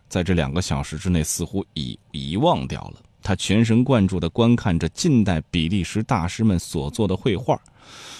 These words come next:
从他们离开美术馆，直到走到诺桑伯兰旅馆为止，除了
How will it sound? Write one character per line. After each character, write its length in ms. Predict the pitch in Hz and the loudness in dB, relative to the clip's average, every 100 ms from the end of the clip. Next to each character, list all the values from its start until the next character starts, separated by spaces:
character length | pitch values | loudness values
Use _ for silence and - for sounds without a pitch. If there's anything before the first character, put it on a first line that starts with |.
| - | -6
从 380 | - 160 214 220 | 4 8 8 6
他 160 | - | 6
们 160 | 196 165 | 6 6
离 140 | 139 | 6
开 100 | 156 | 6
美 180 | 170 147 | 4 4
术 200 | 113 160 | 4 2
馆， 260 | 117 85 78 - | 2 0 -2 -4
直 140 | - | 2
到 160 | 156 151 | 4 4
走 240 | - 87 | 4 0
到 180 | 95 98 - | 2 0 2
诺 220 | 170 131 | 4 4
桑 240 | - 151 | 4 2
伯 120 | 131 | 2
兰 220 | 135 143 123 | 2 2 4
旅 160 | 110 | 2
馆 240 | 180 71 62 | 2 -2 -2
为 160 | 69 | -6
止， 180 | - - - - - - | -6 -10 -16 -20 -20 -12
除 320 | - 139 233 | 0 4 6
了 140 | 254 | 6